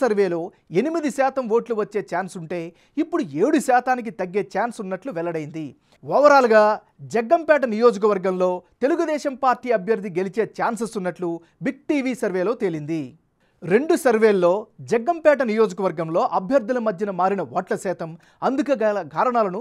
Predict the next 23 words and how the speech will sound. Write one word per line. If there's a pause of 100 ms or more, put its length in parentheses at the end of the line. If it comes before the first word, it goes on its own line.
(120)
ఇప్పుడు
పరిశీలిద్దాం. (800)
ముఖ్యంగా (400)
జగ్గంపేట (100)
నియోజకవర్గంలో (460)
తోట (120)
నరసింహంకు (240)
మంచి
పేరుంది, (420)
అది
అడ్వాంటేజ్
ఫ్యాక్టర్గా
కనిపిస్తోంది. (440)
ఇక (180)
ఎమ్మెల్యేగా, (240)
ఎంపీగా (200)
బాధ్యతలతో (320)
మంచి (120)
గుర్తింపు
అయితే
సంపాదించుకున్నారు. (600)
జగ్గంపేటలో (120)
జరిగిన